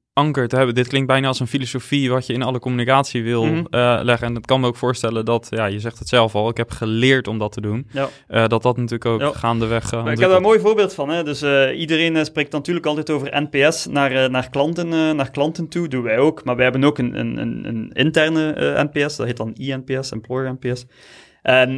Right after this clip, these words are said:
Speaker 2: wij hebben die voor het eerst, eh, gedaan in, eh, in tweeduizend achttien. De reden waarom ik dat weet is omdat onze score toen ook achttien was. <laughs>
Speaker 1: Oké. <laughs>
Speaker 2: Ehm, wat, wat uiteindelijk een lage score is. Maar bon, eh, soms wordt ook gezegd: hè, alles wat een positieve score is, eh,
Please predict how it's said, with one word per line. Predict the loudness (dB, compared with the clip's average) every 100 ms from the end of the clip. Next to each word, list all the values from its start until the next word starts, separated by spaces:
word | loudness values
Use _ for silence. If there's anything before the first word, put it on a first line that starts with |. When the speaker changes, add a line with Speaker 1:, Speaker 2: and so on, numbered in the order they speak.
| 6 6 6 4
Speaker 2:
wij | 2
hebben | 2
die | 0 2
voor | 2
het | 2
eerst, | 2 0 0 -8
eh, | -8 -6 -6
gedaan | -6 -2 2 2 0
in, | -2 -2
eh, | 0 0 0 -2 -2
in | -4
tweeduizend | -4 0 2 4 2 -2
achttien. | -4 -4 -2 0 -2 -10 _ _ _ _ _ _ _ _ -6 0
De |
reden | 0 2
waarom | 2 0
ik | 0
dat | 2
weet | 2 0
is | -2
omdat | 0
onze | 0 -2
score | 0 0 0
toen | 2
ook | 0 -2
achttien | -12 -8 -4 -4
was. | -6 -14 -14 -12
<laughs> | -12 -4
Speaker 1:
Oké. | -2 2 2 2
<laughs> | 0
Speaker 2:
Ehm, | 2 4 6 4 2 -2 -10
wat, | 0 0 2
wat | 0 0
uiteindelijk | 0 0 0 0 0
een |
lage | 2 2 2
score | -4 -2 0 -2
is. | -4
Maar | -2 0
bon, | 2 0
eh, | -4
soms | -4 -4 -6
wordt | -2
ook | -4
gezegd: | -2 -4 -2
hè, | -6 -4
alles | -6 -6
wat | -8
een | -10
positieve | -6 -8 -6 -6
score | -6 -8 -6 -6
is, | -8
eh, | -10